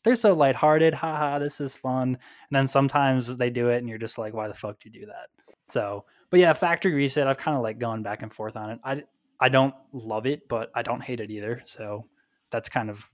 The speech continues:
it's kind of sitting right in the middle for me. But, uh, yeah, that's Factory Reset. So let's do track number nine,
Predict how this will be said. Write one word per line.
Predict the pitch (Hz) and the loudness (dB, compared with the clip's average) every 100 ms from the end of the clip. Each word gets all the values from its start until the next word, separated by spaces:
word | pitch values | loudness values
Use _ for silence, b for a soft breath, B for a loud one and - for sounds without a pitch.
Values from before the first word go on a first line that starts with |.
| _ _ - | _ _ -20
it's | 117 - | -16 -14
kind | - 131 | -8 -8
of | 104 | -6
sitting | - 104 | -6 -8
right | 98 107 | -10 -12
in | |
the | 101 | -12
middle | 101 101 98 - | -10 -12 -12 -14
for | 117 | -14
me. | 104 107 - _ _ _ _ _ - | -12 -16 -18 _ _ _ _ _ -8
But, | 104 101 | -6 -6
uh, | 101 101 101 - _ _ _ | -6 -8 -10 -16 _ _ _
yeah, | 151 110 | -2 -2
that's | 117 | -2
Factory | - 110 - 120 | -4 -8 -6 -8
Reset. | 101 139 - - - | -8 -10 -10 -14 -10
So | 120 | -6
let's | 110 113 | -6 -8
do | - 117 107 110 _ _ _ _ | -8 -6 -6 -10 _ _ _ _
track | - 131 - | -4 -2 2
number | 127 123 | 2 2
nine, | 117 123 131 151 | 0 0 0 0